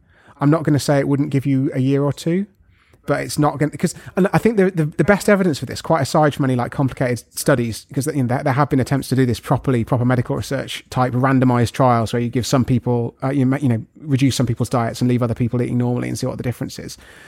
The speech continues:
Um, but quite apart from these sort of, you know, proper high octane studies, the fact is, you look around the world, there are people in different religions, people in different cultures. We've got such a variety of diets globally. And the fact is,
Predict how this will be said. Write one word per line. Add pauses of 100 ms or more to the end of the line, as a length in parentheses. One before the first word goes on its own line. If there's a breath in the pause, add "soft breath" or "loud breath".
(460 loud breath)
Um,
but
quite
apart
from
these
sort
of,
you
know,
proper
high
octane
studies, (840)
the
fact
is,
you
look
around
the
world, (360 soft breath)
there
are
people
in
different
religions,
people
in
different
cultures. (220 loud breath)
We've
got
such
a
variety
of
diets
globally. (340 soft breath)
And
the
fact
is,